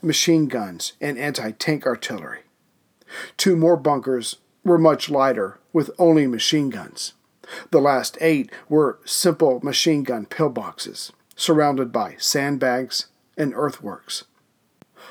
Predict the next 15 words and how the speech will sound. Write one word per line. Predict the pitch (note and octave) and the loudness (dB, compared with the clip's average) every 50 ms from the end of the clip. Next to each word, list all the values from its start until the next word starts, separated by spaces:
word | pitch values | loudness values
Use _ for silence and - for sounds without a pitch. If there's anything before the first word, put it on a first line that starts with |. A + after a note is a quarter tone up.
| - _ _ _ | -20 _ _ _
All | - E3+ D#3 D3+ D3+ D3 | 2 4 6 6 6 6
around | C#3 C#3 C3+ C3+ B2+ B2 B2+ B2 | 4 4 2 2 2 0 0 2
these, | D3+ E3+ F3 D#3+ C#3 C3 B2 A#2+ - - - _ _ _ - | 4 4 4 4 2 0 -2 -4 -6 -10 -12 _ _ _ 0
and | E3+ D#3+ C3+ | 2 2 2
four | - - - - D#3+ D3+ D3 C#3 | -2 -6 -4 0 2 2 4 4
more | C3+ C#3 D#3 D#3 D#3 C#3+ C3+ B2+ | 2 4 4 4 6 4 4 4
that | C3+ C#3 C3 A#2+ | 2 0 0 0
were | B2 B2 A#2+ - _ _ _ | -2 -4 -6 -6 _ _ _
still | - - - - F3+ D#3+ C#3+ B2+ | -8 -4 0 2 4 4 4 2
under | A#2+ G#2+ G2+ | 0 -2 -6
construction, | - - - - - - E3 D#3 - - - A#2 G#2 G#2 _ _ _ _ _ _ _ _ _ _ _ - | -8 -8 -8 -4 0 2 2 2 2 0 -4 -6 -6 -10 _ _ _ _ _ _ _ _ _ _ _ -2
were | E3+ D3+ | -2 -2
trenches, | - - - D#3+ D3 B2+ - - - - - - - - _ _ _ _ _ _ - | -2 -2 -2 -2 -2 -2 -4 -8 -10 -10 -12 -14 -14 -14 _ _ _ _ _ _ -6
anti-tank | D3 D3 C#3 - C3+ A#2+ B2 - - E3+ E3 D#3 - - | -6 -4 -4 -4 -4 -6 -6 -4 -2 0 0 0 -2 -2
obstacles, | A#2 B2 - - - - - - E2+ C#2 - - - | -4 -4 -4 -6 -10 -10 -10 -12 -12 -10 -12 -12 -12